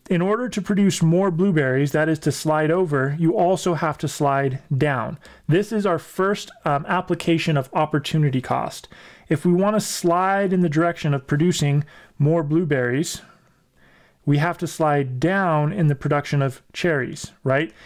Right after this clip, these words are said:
And if we wanna go from here and produce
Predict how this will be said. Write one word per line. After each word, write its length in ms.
And 120
if 120
we 60
wanna 260
go 180
from 220
here 520
and 160
produce 400